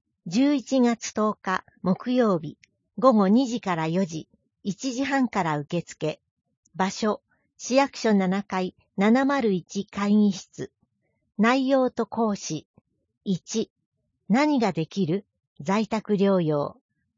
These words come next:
講師は、石橋クリニック内科医の角大臣氏。二、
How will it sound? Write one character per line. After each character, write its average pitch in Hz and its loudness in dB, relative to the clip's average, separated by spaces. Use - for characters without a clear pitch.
講 294 2
師 - -6
は、 190 0
石 254 -4
橋 277 -2
ク 262 -6
リ 254 -2
ニ 220 4
ッ - -20
ク 175 0
内 202 2
科 220 -4
医 190 0
の 160 -2
角 - -10
大 254 4
臣 156 0
氏。 - -14
二、 196 6